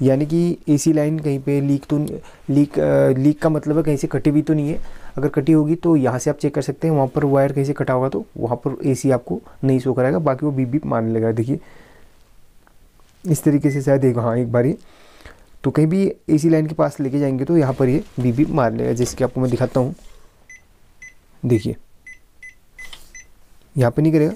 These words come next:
एसी लाइन के पास में करने लगेगा। एक्सटेंशन बोर्ड है, देखिए, तो इस तरीके से फंक्शन काम करते हैं। बाकी तो इसमें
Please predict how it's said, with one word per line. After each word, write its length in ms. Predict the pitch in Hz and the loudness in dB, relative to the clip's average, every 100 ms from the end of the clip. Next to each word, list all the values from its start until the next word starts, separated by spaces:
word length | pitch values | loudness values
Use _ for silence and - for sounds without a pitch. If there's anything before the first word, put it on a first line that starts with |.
| 147 | -4
एसी 200 | 131 139 | -2 0
लाइन 160 | 135 | 0
के 100 | 131 | 0
पास 200 | 131 120 | -2 -2
में 100 | 147 202 - | -2 -8 -4
करने 180 | 117 110 | -2 -2
लगेगा। 420 | 113 120 - 131 | -2 -4 -4 -6
एक्सटेंशन 400 | - 139 131 143 | -2 -2 0 2
बोर्ड 180 | 139 185 | 2 0
है, 80 | - - - - - - - - - - - - - - - - | -6 -16 -20 -20 -20 -20 -20 -20 -20 -20 -20 -20 -20 -20 -10 -2
देखिए, 280 | 113 - - - - - - - - - - - | -2 -2 -8 -14 -20 -20 -16 -12 -10 -12 -10 -2
तो 60 | 180 | 0
इस 120 | - | 2
तरीके 220 | 165 170 | 0 0
से 100 | 180 | -2
फंक्शन 360 | - 135 151 151 | -2 -2 -2 0
काम 220 | 139 143 | 0 0
करते 280 | 135 120 147 | -2 -2 -2
हैं। 220 | 185 135 | 0 0
बाकी 380 | 131 135 170 170 | 0 0 -2 0
तो 160 | 180 | 0
इसमें 360 | 170 160 165 | 2 0 0